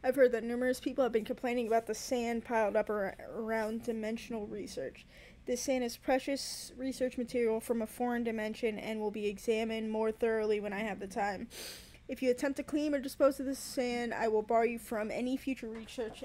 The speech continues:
endeavor. You will be, you will spend the rest of your career licking envelopes in a cubicle and staring at a cat poster. Do not touch my sand, Doctor Darling.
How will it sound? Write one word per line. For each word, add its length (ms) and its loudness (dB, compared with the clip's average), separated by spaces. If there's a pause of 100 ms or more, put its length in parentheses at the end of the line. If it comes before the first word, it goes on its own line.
endeavor. 760 0 (540)
You 140 2
will 140 6
be, 680 -6
you 120 -4
will 80 2
spend 220 0
the 40 2
rest 160 2
of 60 -4
your 80 -4
career 520 0
licking 340 -2
envelopes 520 -4
in 60 -6
a 40 -4
cubicle 640 -2
and 180 -6
staring 400 0
at 80 0
a 80 0
cat 240 0
poster. 480 -6 (140)
Do 140 -6
not 220 2
touch 220 0
my 140 0
sand, 480 -4 (100)
Doctor 280 -2
Darling. 420 -2